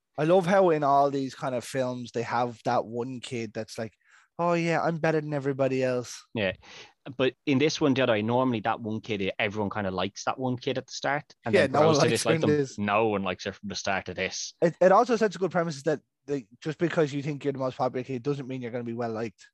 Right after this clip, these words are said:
Speaker 2: Yeah, exactly. And this is, she, Amanda is not well liked.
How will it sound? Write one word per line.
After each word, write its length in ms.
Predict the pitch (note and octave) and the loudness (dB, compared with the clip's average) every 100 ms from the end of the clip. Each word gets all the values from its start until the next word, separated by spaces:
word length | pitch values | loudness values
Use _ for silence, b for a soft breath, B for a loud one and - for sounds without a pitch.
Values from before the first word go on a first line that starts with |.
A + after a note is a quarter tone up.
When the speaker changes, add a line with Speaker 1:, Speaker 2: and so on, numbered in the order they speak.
| _ _ _ - | _ _ _ -4
Speaker 2:
Yeah, 60 | |
exactly. 500 | G#2 G#2+ G#2 G2 F2+ - | -2 -2 -4 -8 -12 -6
And 120 | A#2 | -4
this 220 | A2 A#2 - | -2 -2 -4
is, 140 | B2 | -6
she, 180 | - - - | -6 -8 -8
Amanda 360 | A2 G#2+ A2+ F#2 | -4 -2 -2 -4
is 120 | G2 | -6
not 280 | F#2 F#2 - _ - | -2 -2 -4 _ -8
well 180 | G2+ F2 | -4 -4
liked. 320 | E2+ F2+ | -6 -10